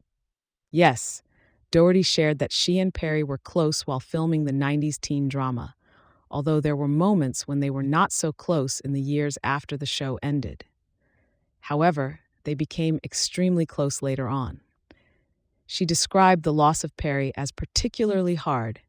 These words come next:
because their relationship was flourishing as friends and their mutual respect and admiration for each other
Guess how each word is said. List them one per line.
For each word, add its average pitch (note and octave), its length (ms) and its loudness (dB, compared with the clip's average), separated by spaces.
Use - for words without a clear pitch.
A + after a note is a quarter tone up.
because C#3+ 300 -8
their D3+ 120 -4
relationship D3+ 760 0
was C#3 140 -6
flourishing D3+ 560 -2
as C#3+ 140 -6
friends C3 540 -6
and C#3+ 140 -2
their C#3 80 -2
mutual D#3+ 500 0
respect D3 600 -4
and C3 160 -6
admiration D3 640 0
for - 160 -8
each B2+ 220 -6
other C3 340 -8